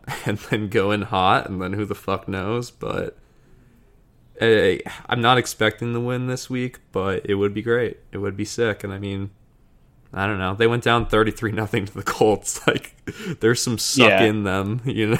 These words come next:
Speaker 1: know?
Speaker 2: We're not
Speaker 1: Hopefully.
Speaker 2: gonna Jeff Saturday, oh, a lead away, you know?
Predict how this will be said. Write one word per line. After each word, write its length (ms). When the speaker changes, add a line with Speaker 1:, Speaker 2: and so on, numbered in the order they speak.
Speaker 1:
know? 400
Speaker 2:
We're 120
not 160
Speaker 1:
Hopefully. 160
Speaker 2:
gonna 100
Jeff 320
Saturday, 880
oh, 180
a 20
lead 300
away, 460
you 120
know? 300